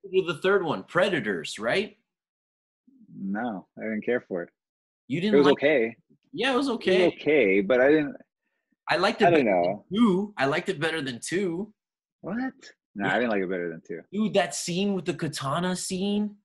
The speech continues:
Speaker 1: the katana scene when it
Speaker 2: That was cool.
Speaker 1: That's pretty cool. And then the
Speaker 2: That's
Speaker 1: ending
Speaker 2: cool,
Speaker 1: was pretty cool too.
Speaker 2: but
Speaker 1: The final part was pretty cool.
Speaker 2: But also Predator ripping someone's spine in the fucking,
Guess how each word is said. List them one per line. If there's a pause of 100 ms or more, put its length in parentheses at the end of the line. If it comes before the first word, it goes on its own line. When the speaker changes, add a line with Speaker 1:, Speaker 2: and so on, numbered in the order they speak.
(220)
Speaker 1:
the
katana
scene
when
it
Speaker 2:
That
was
cool. (140)
Speaker 1:
That's
pretty
cool. (300)
And
then
the
Speaker 2:
That's
Speaker 1:
ending
Speaker 2:
cool,
Speaker 1:
was
pretty
cool
too.
Speaker 2:
but
Speaker 1:
The (120)
final
part
was
pretty
cool. (600)
Speaker 2:
But
also
Predator
ripping
someone's
spine
in
the
fucking,